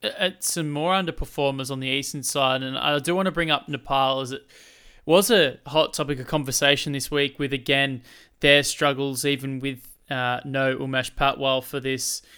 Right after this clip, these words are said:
uh, tournament as coach and, and Jagat Tamata taking up the role on a caretaker basis.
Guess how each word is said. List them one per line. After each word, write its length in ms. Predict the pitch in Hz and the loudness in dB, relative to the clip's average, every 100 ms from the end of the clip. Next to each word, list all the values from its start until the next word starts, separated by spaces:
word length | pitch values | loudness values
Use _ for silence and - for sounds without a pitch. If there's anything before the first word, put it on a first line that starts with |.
| - _ _ - | -20 _ _ -6
uh, 180 | 131 120 | -2 -2
tournament 520 | 120 139 135 135 127 | -2 -2 -2 -2 -4
as 140 | 120 - | -6 -8
coach 500 | - 139 127 - 139 | 0 0 0 -2 -6
and, 100 | 127 | -4
and 160 | 123 | -4
Jagat 460 | 120 131 127 - - | 0 0 0 -6 -8
Tamata 800 | 147 131 131 135 - 135 127 123 - | -6 -2 0 -2 -2 -4 -4 -6 -2
taking 400 | 143 135 135 131 | 0 0 0 -4
up 240 | 127 - | -4 -8
the 300 | 131 135 127 | -6 -4 -4
role 500 | 131 135 135 131 131 - | -2 2 4 2 -2 -4
on 140 | 135 | -6
a 40 | 127 | -6
caretaker 640 | - 135 135 - 139 127 | -2 0 0 0 -4 -4
basis. 560 | 117 127 135 - 127 | 0 2 2 -2 -6